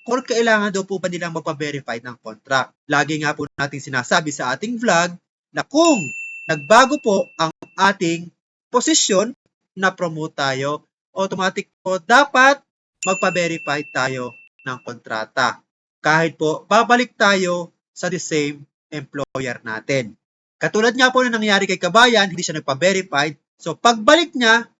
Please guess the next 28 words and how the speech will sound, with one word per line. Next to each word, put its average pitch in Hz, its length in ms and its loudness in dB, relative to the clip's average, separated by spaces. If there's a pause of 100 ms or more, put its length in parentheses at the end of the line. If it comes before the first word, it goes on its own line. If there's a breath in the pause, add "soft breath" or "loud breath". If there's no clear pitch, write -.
(120)
nakita 277 400 2
ng 254 160 -2
immigration 202 640 0
na 175 240 0 (240)
magkaiba 233 880 2 (240)
yung 214 240 0
nakalagay 185 800 -2
sa - 240 -6
kanyang 147 480 -8
visa. 117 480 -6 (560)
Yung 139 160 -6
nakalagay 143 320 -2
sa 151 160 -4
visa 196 240 -2
ni 226 80 -2
Kabayan, 175 720 2 (400)
yung 175 240 -2
bago 156 320 2
niyang 139 320 -10 (240)
posisyon. 113 640 -10 (320)
At 127 160 -8
yung 123 160 -8
nakalagay 127 320 -6
sa 131 160 -8
kanyang 143 240 -2
O 170 160 -4
E 208 160 -4
C, 185 320 -4